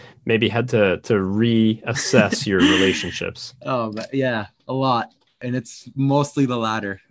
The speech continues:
Speaker 2: I, like I said, I really think that, like, once you find someone you're compatible working with and someone that you like working with and you trust, it's worth a lot.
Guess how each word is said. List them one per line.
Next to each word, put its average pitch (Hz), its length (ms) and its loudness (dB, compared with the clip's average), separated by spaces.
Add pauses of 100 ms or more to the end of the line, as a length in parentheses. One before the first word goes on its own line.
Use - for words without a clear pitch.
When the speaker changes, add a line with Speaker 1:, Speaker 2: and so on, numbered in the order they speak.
(140)
Speaker 2:
I, 120 320 -8
like 120 180 -8
I 131 60 -4
said, 113 220 -8
I 104 40 -6
really 123 300 -2
think 117 300 -6
that, 113 140 -10
like, 107 200 -10
once 123 240 -4
you 123 80 -6
find 113 280 -8
someone 110 340 -8
you're 101 100 -8
compatible 107 600 -8
working 110 380 -4
with 113 240 -4
and 107 120 -8
someone 110 280 -6
that 104 240 -8
you 120 160 -6
like 120 260 -4
working 117 380 -2
with 113 300 -6
and 104 120 -6
you 104 120 -6
trust, 117 520 -4 (120)
it's 123 200 -10
worth 113 220 -2
a 104 60 -6
lot. 92 340 -6